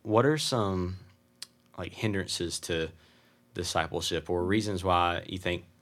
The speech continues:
um, women don't engage in discipleship or specific problems in that? Have y'all had any, uh, of that in your experience or even personal experience?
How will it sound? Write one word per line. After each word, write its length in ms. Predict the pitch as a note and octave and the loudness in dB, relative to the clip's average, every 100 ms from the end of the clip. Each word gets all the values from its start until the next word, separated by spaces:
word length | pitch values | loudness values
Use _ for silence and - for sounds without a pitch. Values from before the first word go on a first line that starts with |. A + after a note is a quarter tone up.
| _ | _
um, 380 | - G1+ F#2+ F#2 F#2+ - - | -10 -8 -8 -8 -14 -20 -2
women 580 | G2 F#2+ F#2+ F#2 F2+ F#2 - - - _ - - - - F#2 | 2 4 4 4 0 -4 -18 -20 -20 _ -20 -20 -18 -12 0
don't 320 | F#2 F2 - _ _ - | 2 2 0 _ _ -6
engage 440 | F#2 F2 E2+ E2 | 2 6 6 4
in 120 | E2+ | -2
discipleship 640 | D#2+ - D#2+ D#2 D#2+ E2 E2 | -2 -2 -4 -6 -6 -8 -6
or 120 | D#2+ | -6
specific 560 | - F#2 F2 F2+ E2+ - | -4 -6 -4 -4 -4 -2
problems 600 | E2 D#2+ E2 D#2+ D2+ - - - - - | 0 2 0 -4 -8 -10 -14 -20 -20 -8
in 160 | E2+ | -6
that? 160 | D#2 D#2 | -4 -4
Have 120 | F2 | 0
y'all 120 | F2 | 0
had 200 | E2+ F2 | 2 0
any, 380 | E2+ E2+ D#2+ D#2+ - - | -2 -4 -6 -8 -16 -14
uh, 180 | G2 - - | -12 -12 -12
of 80 | F2 | -4
that 260 | E2 D#2+ | -2 -2
in 100 | E2+ | -6
your 100 | E2 | -8
experience 600 | D#2 - F2 E2+ F2 - | -8 -8 -6 -6 -6 -8
or 120 | - E2 | -8 -8
even 200 | E2 E2 | -8 -8
personal 380 | E2 E2 F2+ | -8 -8 -8
experience? 600 | - - F#2 F2+ F2+ - | -8 -8 -6 -6 -8 -18